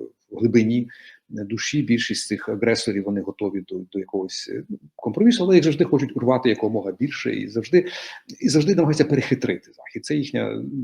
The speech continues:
це, це їхня тактика і стратегія. В усіх переговорах вони завжди були спритнішими від західних, е, негоціаторів. Це, на жаль, теж велика правда. Отже, е, я думаю, що, е,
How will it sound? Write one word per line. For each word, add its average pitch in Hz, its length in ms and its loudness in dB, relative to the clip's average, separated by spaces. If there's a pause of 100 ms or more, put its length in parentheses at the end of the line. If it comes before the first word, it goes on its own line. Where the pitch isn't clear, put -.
(280)
це, - 180 -18
це - 160 -6
їхня - 260 -6
тактика 131 440 -4
і 95 40 0
стратегія. - 580 -6
В - 120 -12
усіх - 260 -8
переговорах 185 560 2
вони 165 140 -2
завжди 143 240 0
були 147 180 -2
спритнішими 117 680 -4
від 104 240 -8
західних, 104 540 -8 (460)
е, 107 540 -2
негоціаторів. 117 720 -2
Це, 160 140 -4
на 135 140 -4
жаль, 120 180 -2
теж 104 280 -6
велика 104 280 -10
правда. - 320 -12 (460)
Отже, 220 340 4
е, 175 600 4
я 175 200 -2
думаю, 202 260 0
що, 180 400 2
е, 139 240 0